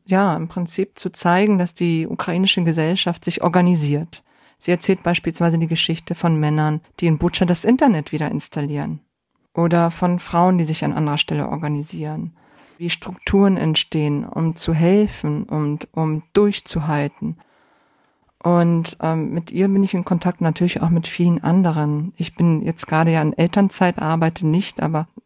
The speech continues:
natürlich will ich wissen, was los ist. Und es gab ja auch eine Zeit, wo es einfach sehr, sehr schwer möglich war, nach Kiew zu kommen. Diese Zeit ist jetzt gerade vorbei. Aber in dieser Zeit war ich auch sehr darauf angewiesen, eben mit Leuten vor Ort zu sprechen.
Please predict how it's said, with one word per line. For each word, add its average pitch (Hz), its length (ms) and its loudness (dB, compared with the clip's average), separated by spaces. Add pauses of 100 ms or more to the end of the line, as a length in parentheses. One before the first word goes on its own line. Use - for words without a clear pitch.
(120)
natürlich 175 580 0
will 147 100 -2
ich 147 200 -4
wissen, 160 260 -2
was 156 220 -2
los 214 260 2
ist. - 160 0
Und 156 80 2
es 151 100 -2
gab - 200 -2
ja 170 80 2
auch 170 40 2
eine 151 180 2
Zeit, 151 360 -2
wo 156 60 -2
es - 160 -2
einfach 160 260 -2
sehr, 151 240 0
sehr 165 120 2
schwer - 220 0
möglich 156 440 0
war, 170 80 6
nach 165 160 2
Kiew 185 260 2
zu - 140 -10
kommen. 151 300 -2
Diese 165 200 -2
Zeit 160 240 0
ist 156 140 -2
jetzt - 180 -2
gerade 160 180 2
vorbei. 165 460 0 (680)
Aber 160 480 4
in 170 120 4
dieser 160 240 2
Zeit 165 280 -2
war 151 120 0
ich 165 100 -4
auch 156 100 -4
sehr 147 180 -4
darauf 165 300 -4
angewiesen, 160 480 2
eben 156 200 0
mit 151 160 -4
Leuten 156 280 -2
vor - 160 -6
Ort 156 220 0
zu - 80 -4
sprechen. - 540 -2